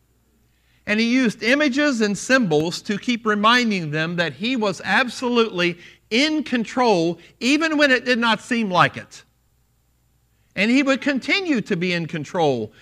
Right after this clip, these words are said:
until Jesus returned. Last Sunday, in two difficult chapters in Revelation eight and nine, six trumpets sounded a warning about God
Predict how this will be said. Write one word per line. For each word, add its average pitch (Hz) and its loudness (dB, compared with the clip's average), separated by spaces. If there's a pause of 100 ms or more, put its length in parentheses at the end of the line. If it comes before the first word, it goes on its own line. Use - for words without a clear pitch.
(140)
until 175 -2
Jesus 175 -2 (160)
returned. 123 -6 (1900)
Last 202 -2
Sunday, 170 2
in 147 -6
two 156 -2
difficult 160 -4
chapters 165 -2
in 135 -6
Revelation 156 -4
eight 151 -2
and 135 -10
nine, 135 -4 (840)
six - -6 (140)
trumpets 214 -4
sounded 127 -2 (360)
a 156 -4
warning 160 0
about 143 0
God 196 2